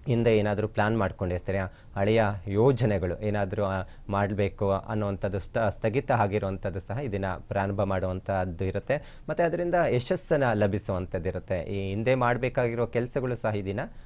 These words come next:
ಮಾಡುವಂಥ ಪ್ರಯತ್ನದಲ್ಲಿ ಇರ್ತೀರಾ. ಇನ್ನ ನೂತನ ವ್ಯಕ್ತಿಗಳ ಪರಿಚಯ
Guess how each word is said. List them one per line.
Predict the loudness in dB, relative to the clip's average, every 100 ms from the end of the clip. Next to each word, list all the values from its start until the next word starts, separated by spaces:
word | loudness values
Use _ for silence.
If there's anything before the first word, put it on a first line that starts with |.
| -6
ಮಾಡುವಂಥ | 0 2 2 0 -4
ಪ್ರಯತ್ನದಲ್ಲಿ | -6 -2 -2 -4 -4 -4 -6 -6 -4
ಇರ್ತೀರಾ. | -2 -2 -4 -4 -8 -14 -2
ಇನ್ನ | 4 6
ನೂತನ | 6 4 4 4
ವ್ಯಕ್ತಿಗಳ | 2 2 2 4
ಪರಿಚಯ | 4 4 0 0 0 2